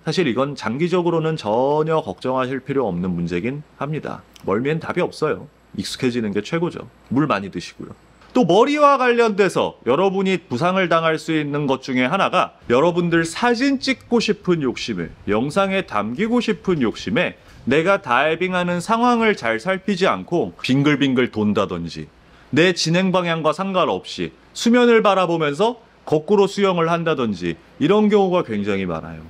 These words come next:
여러분들이 프리다이빙에 있어서 충분한 경험과 실력을 가지고 있다면은 여러분은 여러분의 부력을 자유자재로 조절할 수 있고, 다이빙 컴퓨터 없이도 지금 물속에서 시간이 대략적으로 얼마나 흘렀는지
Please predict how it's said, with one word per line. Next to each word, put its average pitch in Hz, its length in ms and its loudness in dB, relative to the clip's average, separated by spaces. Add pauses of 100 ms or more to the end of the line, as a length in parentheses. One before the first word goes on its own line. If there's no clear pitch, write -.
(240)
여러분들이 175 840 2
프리다이빙에 226 640 0
있어서 170 500 -2
충분한 254 720 2
경험과 180 560 0
실력을 220 480 0
가지고 110 380 -2
있다면은 98 540 -2 (420)
여러분은 208 500 2 (260)
여러분의 214 540 2
부력을 170 420 0
자유자재로 127 720 -2
조절할 98 380 -2
수 - 160 -8
있고, 113 320 -4 (160)
다이빙 196 380 0
컴퓨터 220 340 0
없이도 180 580 2 (220)
지금 160 280 2
물속에서 185 540 0
시간이 226 400 0
대략적으로 156 680 0
얼마나 160 520 2
흘렀는지 175 800 0